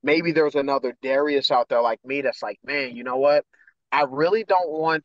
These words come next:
to," and I'm not downing any guy out there or, or, or woman out there. I don't wanna be the guy that's seventy or eighty buying that one Corvette that I can't really control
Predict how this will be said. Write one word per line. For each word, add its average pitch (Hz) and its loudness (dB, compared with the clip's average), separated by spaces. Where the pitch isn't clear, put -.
to," 127 -6
and 156 -2
I'm 165 0
not 185 -2
downing 160 -2
any 165 -4
guy 143 2
out 131 0
there 123 0
or, 123 2
or, 127 2
or 123 -2
woman 127 -2
out 120 0
there. 110 -2
I 165 2
don't 185 2
wanna 247 0
be 185 -6
the 139 0
guy 123 -2
that's 127 -2
seventy 143 0
or 120 -4
eighty 123 -6
buying 131 0
that 117 -4
one 135 -2
Corvette 131 0
that 131 0
I 120 0
can't 165 -2
really 160 2
control 160 0